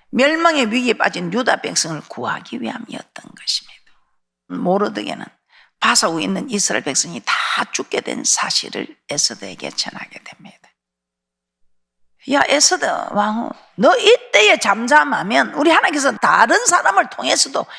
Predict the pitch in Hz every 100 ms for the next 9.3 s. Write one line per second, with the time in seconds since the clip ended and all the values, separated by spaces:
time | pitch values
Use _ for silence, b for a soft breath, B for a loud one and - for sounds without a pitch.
0 | B 240 247 170 185 269 240 175 170 -
1 | 151 226 185 - 208 - 156 135 B B
2 | B 220 269 - 466 - - 453 440 285
3 | - 208 202 269 247 190 262 170 262 202
4 | 170 202 247 220 262 180 151 165 175 254
5 | 339 349 - - - 269 - - - -
6 | - - - - _ _ _ _ _ _
7 | _ _ _ _ _ _ _ _ _ -
8 | 196 208 180 185 185 185 - - - -
9 | 85 -